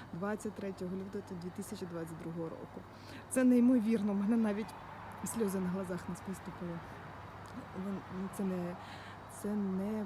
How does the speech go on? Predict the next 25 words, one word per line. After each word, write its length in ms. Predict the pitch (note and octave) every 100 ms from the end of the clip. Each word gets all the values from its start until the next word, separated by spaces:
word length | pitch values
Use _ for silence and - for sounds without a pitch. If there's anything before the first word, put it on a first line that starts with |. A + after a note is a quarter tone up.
| -
передати 480 | A3 A3 G3 F3+ E3+
словами 460 | - F3+ A3 A#3+ F#3
ті 80 | G3
відчуття, 360 | F#3+ F#3 - G#3+
які 220 | G#3 F3+
ти 140 | F#3+
відчуваєш, 520 | F3 - F3 A#3 B3 -
коли, 280 | F#3 F3+ F3+ - - - - - - - - -
ех, 80 | G#3 A3 G#3 G#3 G3+ G#3 G3+ F#3+ G3 A3 - -
отримуєш 440 | - B3+ A3+ G#3 -
те, 240 | B3+ D#4+
що 160 | - G3
в 20 |
тебе 260 | G#3 F#3+ F3+
було, 380 | G3+ G3 G3 F#3+ - F3+
здавалося, 460 | F#3+ A3+ A3+ - F#3+
все, 140 | F#3+ - -
все 200 | - G#3+
життя 300 | G3+ - F#3+
звичним. 540 | F3 E3+ - - D#3+ - - - - - - - - - - - - - F#3+
Ось 100 | -
так. 140 | - - - - - - - - - - - - - - - - - -
Тому 120 | G#3+
що 160 | - G#3
на 800 | G3 G3+ F#3+ F#3+ F#3 F3 D#3+